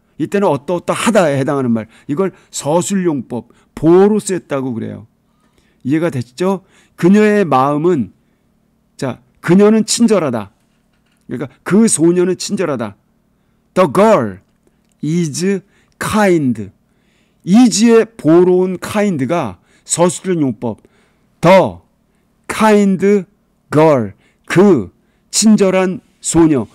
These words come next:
거기서 kind는 girl을 직접 꾸며주니까 직접 수식하는 걸 한정용법.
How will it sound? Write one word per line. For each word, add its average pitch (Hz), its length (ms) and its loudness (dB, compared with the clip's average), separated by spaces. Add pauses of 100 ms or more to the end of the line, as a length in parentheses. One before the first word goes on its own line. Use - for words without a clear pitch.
(160)
거기서 175 320 0
kind는 214 640 2
girl을 160 300 0
직접 - 400 -4
꾸며주니까 165 720 0 (640)
직접 214 380 -4
수식하는 180 460 -4
걸 208 280 0 (340)
한정용법. 170 760 -2